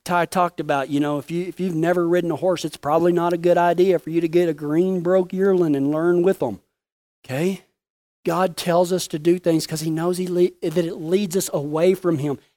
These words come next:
Everything that leads us away from God, God will tell you to stay away from. And unfortunately, the world thinks that those are the fun things, but they're not. They're dead end, they're box canyons. You ride for a long time and then you realize that you're stuck.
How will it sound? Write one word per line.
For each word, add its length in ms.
Everything 1120
that 180
leads 500
us 280
away 360
from 220
God, 300
God 220
will 80
tell 200
you 140
to 80
stay 220
away 180
from. 320
And 120
unfortunately, 560
the 80
world 300
thinks 180
that 120
those 180
are 40
the 60
fun 280
things, 500
but 120
they're 120
not. 380
They're 140
dead 360
end, 240
they're 100
box 420
canyons. 540
You 100
ride 360
for 100
a 80
long 420
time 340
and 100
then 120
you 120
realize 520
that 120
you're 140
stuck. 760